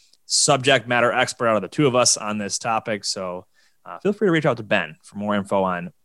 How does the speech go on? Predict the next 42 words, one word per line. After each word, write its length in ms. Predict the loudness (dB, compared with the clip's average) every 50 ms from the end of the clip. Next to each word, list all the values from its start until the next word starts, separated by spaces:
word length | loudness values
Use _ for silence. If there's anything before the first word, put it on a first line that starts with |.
| _ _
motivation 420 | -4 -2 -2 -2 -2 -4 -4 -6 -12
and 100 | -10 -6
willpower. 460 | -4 -6 -6 -6 -10 -12 -12 -12 -12 _
But 340 | 2 2 2 2 -2 _ _ -20 _ _ _ _
before 240 | _ -12 -2 0 2
we 100 | 2 4
get 120 | 2 2 2
into 140 | 2 2
our 120 | 0 0 -2
Q 220 | -4 -6 -8 -6
and 80 | -6 -6
A, 120 | -6 -8
we've 160 | -8 -10 -6
gotta 240 | _ 2 2 2 2
mention 300 | 0 -2 -4 -6 -8 -10
our 80 | -12 -12
friends 340 | -10 -12 -12 -12 -12 -14 -6 _
over 340 | 0 0 2 2 0 0 2 2
at 220 | 2 2 2 0
Lean 240 | -2 -2 0 0 0
Solutions 480 | 0 -2 0 -2 -2 -2 -4 -8 -10 -8
Group. 340 | -4 0 0 0 0 -2 _ _ _ _
Shout 220 | 2 4 4 6
out 140 | 6 4 0
to 60 | -2
Trey 220 | -6 -4 -4 -4 -2
Griggs. 460 | -2 -2 0 0 0 -2 -2 -4 -6 -6 _ -20 -20 _ _
Gonna 120 | -2 0
be 120 | 0 2 2
seeing 260 | 2 2 4 2 2
him 140 | 2 2 2
in 160 | 2 0 0
person 420 | -2 0 2 2 2 2 0 0
in 100 | 0 0
just 200 | 0 0 -2 -2
a 40 | -6
couple 340 | -4 -2 -2 0 2 2 2
of 60 | 4
weeks 300 | 6 4 4 4 4 2 2
down 220 | 4 2 2 2
in 60 | 0
Florida. 580 | -4 -2 0 2 4 6 6 6 4 4 0